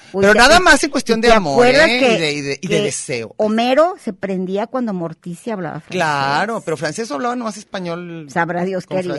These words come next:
Speaker 2: francés.
Speaker 1: pero
Speaker 2: Bueno, claro, y hay mucha gente que es como una especie de fetiche para, incluso hay muchas películas gringas donde ponen a franceses hablando inglés y les fascina. Y luego lo que pasa es que yo no me había dado cuenta que yo de repente decía, ¿por qué siempre ponen a los indios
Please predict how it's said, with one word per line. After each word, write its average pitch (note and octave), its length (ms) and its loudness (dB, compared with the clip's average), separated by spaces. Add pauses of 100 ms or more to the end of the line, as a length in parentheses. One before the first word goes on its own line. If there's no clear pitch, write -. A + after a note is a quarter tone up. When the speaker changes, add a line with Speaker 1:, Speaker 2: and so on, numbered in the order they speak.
Speaker 2:
francés. C#3+ 120 -10 (100)
Speaker 1:
pero D3 100 -16 (460)
Speaker 2:
Bueno, F#3 320 -6
claro, D#3+ 380 -2
y E3+ 100 -4
hay E3+ 80 0
mucha A3+ 240 -8
gente A#3+ 300 -8
que A#3 80 -10
es G#3+ 80 -8
como A3+ 140 -12
una A#3 80 -8
especie A3+ 260 -10
de A#3 60 -8
fetiche G#3+ 500 -10
para, C#3+ 220 -2
incluso D3+ 380 -10
hay E3+ 120 -6
muchas F3 240 -10
películas F#3+ 400 -8
gringas F#3 360 -6 (360)
donde D3+ 220 -8
ponen F#3+ 360 -4
a F#3 60 -4
franceses E3 520 -8
hablando E3+ 280 -6
inglés E3+ 300 -8
y F3 40 -10
les D#3 160 -10
fascina. D#3 720 -8 (800)
Y F3 100 -10
luego F3 280 -2
lo F#3 220 -6
que E3+ 120 -10
pasa - 300 -10
es A3 60 -8
que G#3+ 120 -12
yo F3+ 120 -6
no G#3 100 -6
me A3+ 40 -4
había G#3+ 140 -6
dado G#3 160 -8
cuenta D#3+ 440 -8 (560)
que D#3 360 -6
yo D#3+ 140 -8
de D3+ 100 -10
repente E3+ 240 -10
decía, E3+ 180 -12
¿por F3 140 -12
qué A3 100 -10
siempre C#4 300 -10
ponen C4+ 340 -6
a C4 60 -6
los F#3 280 -10
indios G#3 640 -6